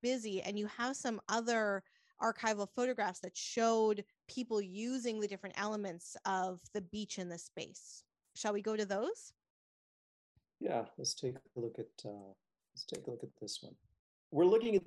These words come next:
Speaker 2: the amusement park in this photo. So again, I, I want us to think of these crowds of people coming out to the amusement park, a lot of them adults.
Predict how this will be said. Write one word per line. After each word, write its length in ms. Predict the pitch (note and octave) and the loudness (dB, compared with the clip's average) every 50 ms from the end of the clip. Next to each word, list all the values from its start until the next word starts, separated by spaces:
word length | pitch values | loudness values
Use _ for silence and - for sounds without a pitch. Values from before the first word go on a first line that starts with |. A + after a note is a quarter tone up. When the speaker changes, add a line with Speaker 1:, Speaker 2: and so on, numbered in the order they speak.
| - | 2
Speaker 2:
the 200 | - E3 D3+ C#3 | 4 6 6 6
amusement 680 | C3 B2 B2 A#2+ A#2+ B2 B2 B2+ C3+ C3 C3 A#2+ - - | 6 6 6 6 6 4 4 4 0 0 0 0 -4 -6
park 360 | - - G#2 G2+ G2 - - | -4 0 0 0 0 -2 -4
in 100 | G#2 G2+ | -8 -6
this 440 | G2 G2 G2 F#2+ F#2 - - - - - - | -4 -4 -4 -4 -6 -8 -10 -12 -12 -12 -12
photo. 360 | - - - - G#2+ - - - | -10 -10 -8 -8 -6 -6 -6 -4
So 300 | - - - - - - | -6 -6 -8 -6 -6 -6
again, 360 | A#2 G#2+ G#2+ A#2+ A#2+ A#2 A2 | -4 -2 2 2 4 4 6
I, 140 | G#2+ G#2 G#2 | 4 4 2
I 160 | - - A#2+ | 2 2 2
want 320 | A#2+ B2 B2+ C3 C3 C3 C3 | 2 4 6 6 6 6 6
us 160 | B2+ C3 - - - | 4 0 -4 -8 -6
to 120 | - C3 | -6 -4
think 240 | B2+ C3 C3 A#2 A#2+ | -2 -2 -2 0 -2
of 40 | A#2+ | -2
these 200 | A2 A#2 G#2+ - | -2 -2 -4 -4
crowds 480 | - - - C3+ B2+ C3 C3 B2+ B2+ A#2+ | -6 0 4 4 6 6 6 6 4 0
of 100 | A2+ - | -4 -4
people 320 | - A#2+ A2 A2+ B2 A#2 - - | -4 -6 -4 -4 -4 -6 -4 -4
coming 300 | A#2 A2 A2+ A2+ A2 G#2+ | -4 -2 -2 -2 -2 -2
out 100 | G#2+ G#2+ | -4 -6
to 100 | - - | -6 -4
the 60 | G#2 | -2
amusement 520 | G2 G2+ G#2 G#2+ G#2+ G#2 - A2 G#2 G#2 - _ | -2 0 0 0 0 -2 -2 -4 -6 -6 -8 _
park, 360 | - G#2 G#2 G#2 G#2+ G#2 - _ _ _ _ _ _ _ _ - | -4 0 2 2 0 0 -4 _ _ _ _ _ _ _ _ 0
a 60 | C#3 | 2
lot 200 | C3+ E3+ B3+ D4+ | 2 2 2 2
of 60 | D4+ | 0
them 100 | C#4+ B3+ | 0 0
adults. 680 | - G3 - C#3+ D3+ - - - - - - - - | 0 2 2 2 2 2 -2 -4 -6 -8 -6 -8 -10